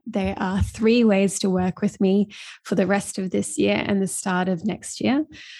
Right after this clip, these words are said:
So two of them are on a one-to-one coaching V I P basis. And this is the thirty-day pivot bootcamp. This focuses in on your messaging, your V I P offer,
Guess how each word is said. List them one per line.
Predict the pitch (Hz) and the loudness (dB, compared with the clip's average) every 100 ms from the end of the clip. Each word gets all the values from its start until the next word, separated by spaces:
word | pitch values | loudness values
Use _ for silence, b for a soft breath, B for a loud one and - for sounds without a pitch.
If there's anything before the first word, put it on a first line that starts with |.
| B | B
So | - 226 196 - - _ _ | -2 0 2 0 -4 _ _
two | - 254 254 | 0 4 4
of | 233 | 4
them | 214 202 | 4 2
are | 196 180 | 2 0
on | 185 180 | 0 0
a | |
one-to-one | 175 185 185 175 202 185 180 180 | 0 0 0 -2 -4 -4 -4 -4
coaching | 165 185 180 - 185 185 185 | -4 -4 -4 -2 0 2 0
V | 196 185 185 | 0 0 2
I | 180 175 | 2 -2
P | - 170 175 | -2 -2 -2
basis. | 170 175 165 - 277 - - - | 0 -2 -2 -2 -2 -4 -14 -8
And | 202 190 190 | -2 0 0
this | 180 - | -2 -4
is | 190 180 180 175 - B B B | -2 0 0 -4 -12 B B B
the | 208 | -4
thirty-day | 190 - 208 214 196 208 185 180 - | -2 2 4 4 4 0 0 -2 -2
pivot | - 196 - - - | -2 -2 -4 -8 -4
bootcamp. | 196 190 - 185 240 - - B B - | -4 -4 -4 -2 -2 -6 -12 B B 0
This | 220 - | 0 2
focuses | 214 208 214 202 185 | 0 0 0 -2 -2
in | 185 185 196 - - | -2 -2 -4 -6 -4
on | 185 | 0
your | 180 175 170 | 2 2 0
messaging, | 170 185 196 - 220 202 208 220 220 B B B - | 0 0 0 -2 -2 0 0 -2 -6 B B B -4
your | 196 185 175 | 0 2 2
V | 208 | 2
I | 214 196 | 2 0
P | - 190 - | -2 -4 -4
offer, | 180 165 190 214 269 | -4 -2 0 0 -2